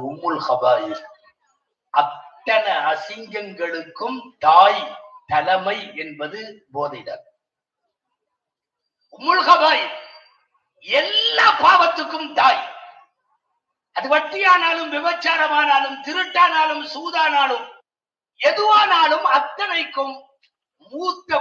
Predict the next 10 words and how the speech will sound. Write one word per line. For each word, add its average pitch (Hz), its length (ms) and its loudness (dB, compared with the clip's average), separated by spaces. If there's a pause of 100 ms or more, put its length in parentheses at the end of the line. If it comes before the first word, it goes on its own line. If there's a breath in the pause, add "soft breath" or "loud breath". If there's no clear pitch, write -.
முன்னோடி 294 540 -2 (140)
தலைமை 302 420 0
யார் 254 260 4
தெரியுமா? 190 380 -4 (420)
போதை. 254 320 2 (160)
போதை 285 380 2 (140)
என்றால் 254 380 0 (640)
எல்லா 269 460 -4 (160)
போதையையும் 254 680 -4
நான் 220 140 -4